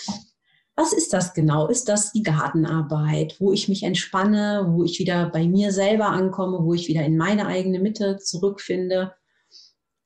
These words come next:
Und vielleicht ist das auch etwas, was ich sogar auch, m-, m-, bei den Klienten anwenden kann. Vielleicht, äh,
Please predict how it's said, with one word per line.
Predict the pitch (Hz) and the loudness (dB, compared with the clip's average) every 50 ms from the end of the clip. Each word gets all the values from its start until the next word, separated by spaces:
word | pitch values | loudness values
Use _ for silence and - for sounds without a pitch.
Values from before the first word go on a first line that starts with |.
| _ _ | _ _
Und | 196 185 156 | 2 2 2
vielleicht | - 165 147 131 135 - 185 214 - - _ _ _ _ _ _ _ _ | 2 0 -2 0 0 0 0 0 -2 -6 _ _ _ _ _ _ _ _
ist | - 185 175 - - 151 | -2 0 0 0 0 0
das | 160 170 - | 0 0 2
auch | - 220 226 220 220 - | 2 2 2 0 0 -2
etwas, | 214 214 220 - 208 208 214 214 - - - | -2 -4 -2 -2 0 0 2 0 0 -4 -4
was | 170 190 214 214 214 | -2 0 0 0 0
ich | 185 170 - | 0 0 0
sogar | 175 160 165 160 131 | 0 0 2 2 2
auch, | 147 156 - | 0 0 -2
m-, | - - 165 160 156 - | -2 -2 -2 -2 -2 -2
m-, | - 170 170 175 165 170 165 165 160 165 160 | -2 0 2 2 4 4 4 4 2 2 2
bei | 156 156 160 | 0 0 2
den | 160 165 | 2 0
Klienten | 160 - - 165 175 226 285 285 - 170 | 0 0 0 2 2 2 2 2 0 0
anwenden | - 277 320 294 - 170 160 170 156 147 151 151 | 2 2 2 4 4 4 2 2 2 2 0 -2
kann. | - - 151 139 147 151 | -4 -6 -6 -4 -4 -4
Vielleicht, | 151 - 139 156 156 175 170 175 - | -4 -4 -4 -4 -2 -4 -4 -4 -4
äh, | 185 185 180 185 | -4 -4 -4 -6